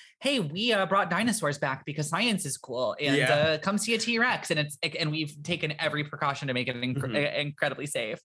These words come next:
Speaker 2: Yeah.
Speaker 1: Um, no,
Speaker 2: Uh,
Speaker 1: yeah, Westworld is, um, and I mean, like, that, I mean, yeah, West-, Westworld's a whole other thing because you get into the whole, like, colonial fucking, like,
Speaker 2: Yeah.
Speaker 1: like,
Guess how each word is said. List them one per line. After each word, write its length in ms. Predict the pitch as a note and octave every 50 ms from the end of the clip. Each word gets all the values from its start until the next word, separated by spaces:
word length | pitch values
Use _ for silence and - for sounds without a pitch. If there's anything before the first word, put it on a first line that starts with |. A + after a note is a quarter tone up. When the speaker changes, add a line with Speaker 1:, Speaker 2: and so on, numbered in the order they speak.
| _ -
Speaker 2:
Yeah. 320 | B2 B2 A2+ G#2 F#2 F#2+ - - - - - -
Speaker 1:
Um, 200 | D#3+ D#3+ D3+ C#3+
no, 60 | D3 D3+
Speaker 2:
Uh, 300 | D3+ D3 C#3 C3+ B2+ A#2+ B2+
Speaker 1:
yeah, 260 | D3+ C#3+ C3+ B2+ C3
Westworld 500 | C3 D#3 D#3+ - - G3+ A3 A#3 A3+ G3
is, 240 | F3 D#3 D3+ D3 D#3+
um, 440 | C#3+ C#3 C#3 C3 C3 C3 C3 B2+ - _ _ _ _ _ _ _ _ _ _ _ _ -
and 140 | G#3+ A3 A3+
I 80 | A3
mean, 160 | G#3+ G#3+ G#3+
like, 140 | G3 F3+ -
that, 180 | D#3+ D3 D3+ -
I 80 | D3 D#3
mean, 300 | D#3+ D3+ C#3+ C3 B2 - -
yeah, 440 | C#3+ C#3 B2 C3 - - - C#3 C#3+ -
West-, 260 | E3+ F3+ F3+ - E3
Westworld's 440 | D#3+ F3 G3+ G3 - B3 B3 A3 F3+
a 60 | F#3+
whole 160 | E3 E3 D#3
other 220 | D3 C3+ C3+ C3 B2
thing 260 | - C3 A#2+ B2 A#2+
because 240 | A2+ A#2 - C3 B2
you 80 | C3+
get 140 | A#2 C3 A#2
into 180 | A2+ A2+ A2+ A2+
the 140 | G#2+ A2+ A2+
whole, 260 | A2+ A#2 A#2 G#2+ G#2+
like, 280 | A2+ G#2 G2+ G#2+ A#2 A#2 - - _ _ _ _ _ _ - - -
colonial 800 | C#3 C3 B2 A2+ A#2 A2+ A2 A2 A2 A2 A2 A2 B2+ A#1+ C3 C3+
fucking, 400 | - - A#2 - - A#2+ A2 A2+
like, 320 | C#3+ C#3 C#3 C3+ C3 B2+
Speaker 2:
Yeah. 420 | A#2 A2+ A2 G#2 G#2 G2 G2 G2 B2 - _ _ _ _ _ _ _ _ _ -
Speaker 1:
like, 420 | - D3 C3+ D3+ C3+ C3+ - -